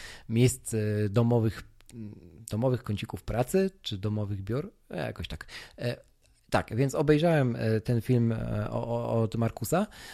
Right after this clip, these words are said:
mm, e, o-, oglądając te, te nowe hale, w któ-, których się przenosi, no i oczywiście robi to niesamowite wrażenie, ale jaki mam z tym follow-up? Otóż taki,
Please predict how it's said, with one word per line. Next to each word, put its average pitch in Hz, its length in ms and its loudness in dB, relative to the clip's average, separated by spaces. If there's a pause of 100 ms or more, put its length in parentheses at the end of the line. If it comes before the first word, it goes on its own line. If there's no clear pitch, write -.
(220)
mm, 107 380 -2
e, 101 240 -4
o-, 127 280 -6
oglądając 117 540 2
te, 113 140 0
te 117 120 -2
nowe 113 240 2
hale, 107 280 2
w - 80 -8
któ-, 113 220 -6
których 113 300 -4
się 107 100 -4
przenosi, 110 480 0
no 135 100 2
i 120 60 4
oczywiście 113 400 -2
robi 107 200 2
to 113 120 -4
niesamowite 107 580 -2
wrażenie, 98 440 -2 (120)
ale 131 300 8
jaki 127 260 4
mam 117 160 4
z - 60 -6
tym 113 140 0
follow-up? 104 460 0
Otóż - 300 -8
taki, 123 360 2